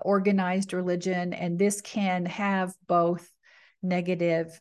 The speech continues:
and positive impacts, just like deconstructing and rejecting. It depends on what exactly, what is your objective? What is your desire? What is your calling? What are you feeling?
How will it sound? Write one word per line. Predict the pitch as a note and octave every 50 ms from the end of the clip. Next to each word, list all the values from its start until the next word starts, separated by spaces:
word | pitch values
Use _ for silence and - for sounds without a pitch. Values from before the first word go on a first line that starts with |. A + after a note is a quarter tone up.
| -
and | - F3 E3 D#3+ D#3+ D#3 D#3+ D#3+
positive | - - - F3+ F3 F#3 F3+ - F#3 G3 F3+ F3
impacts, | E3+ E3 E3 D#3+ - - D#3+ D3+ D#3 - - - - -
just | - F3 E3 - - -
like | E3 D#3 D#3 D#3 _ _ _ _ _ - F#3
deconstructing | E3+ D#3 F#3 F3+ F3+ F#3 F#3 E3+ - - E3+ E3 E3 - F3+ E3+ D#3+ E3 E3 E3
and | D#3+ D#3+ D#3+
rejecting. | D#3+ D#3+ E3+ E3 E3 F3+ F3 F#3 F3+ - F3+ D#3 D3+ D3+
It | D3 F3
depends | E3+ - - F#3+ F3+ F3+ F3 F3
on | - - D#3+ E3 D#3+ D#3+ D#3+ D#3+
what | - F3+ F#3+ F#3+ F#3+
exactly, | F#3 F#3 F#3+ D#3+ E3 E3 - F3 E3 D#3+ - -
what | F3 F3 F3
is | F3 E3+ -
your | D#3+ D#3
objective? | D3 D3+ - D#3+ D3+ D#3 - - G3 G3 F3+
What | E3+ D#3+
is | D#3+ D#3+ D#3+
your | D3+ D3+
desire? | D3+ D3 D3 - D#3+ D3+ D3+ D3+ E3 F3 F3+ F#3+ G#3 A3+ A#3 - -
What | - F3+ F3
is | F3 E3
your | E3 D#3+
calling? | - - - - E3+ E3+ F3 F#3 F#3 G3 G#3 G#3 G3 F#3
What | F#3+ F#3
are | F#3
you | F#3 E3+ E3
feeling? | D#3+ - - G#3 G#3 A3 A#3 G#3+ F3+ D#3+ D#3 - - G3+ F#3